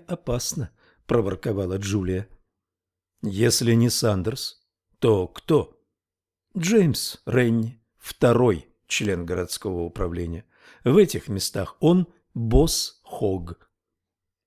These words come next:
Примечание. Босс Хок, отрицательный герой, продажный администратор округа Хазард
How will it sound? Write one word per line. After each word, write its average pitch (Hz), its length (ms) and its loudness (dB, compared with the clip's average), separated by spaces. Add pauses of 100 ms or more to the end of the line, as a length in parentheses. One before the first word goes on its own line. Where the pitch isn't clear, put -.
(100)
Примечание. 101 800 -2
Босс 110 380 2
Хок, - 340 -2 (360)
отрицательный 143 840 4
герой, 156 320 4
продажный 117 720 2
администратор 107 1040 -2
округа 101 560 -4
Хазард 117 680 -4